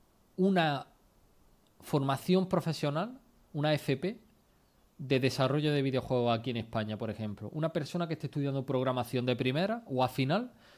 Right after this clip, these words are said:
te podría plantear como proyecto final ese juego. Salió unos años el Minecraft cuatro D.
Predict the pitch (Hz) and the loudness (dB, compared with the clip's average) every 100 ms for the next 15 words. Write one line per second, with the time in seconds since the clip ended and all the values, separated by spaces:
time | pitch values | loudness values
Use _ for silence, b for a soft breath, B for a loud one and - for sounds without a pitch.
0 | B 139 131 143 160 160 143 135 147 175 | B 2 2 4 2 4 0 2 0 0
1 | 196 - b b b - 143 135 135 160 | -2 -18 b b b 2 2 4 2 2
2 | 175 202 175 165 220 254 - _ _ _ | 2 0 0 0 -2 -6 -18 _ _ _
3 | _ _ _ _ _ _ _ - 151 160 | _ _ _ _ _ _ _ -4 -2 -2
4 | - 120 95 92 - _ _ _ _ _ | -2 -4 -4 -8 -18 _ _ _ _ _
5 | _ _ _ _ _ - 131 208 208 175 | _ _ _ _ _ -2 2 4 4 4
6 | 180 127 127 147 147 - 139 117 127 139 | 2 0 -2 -2 -2 0 0 0 0 -2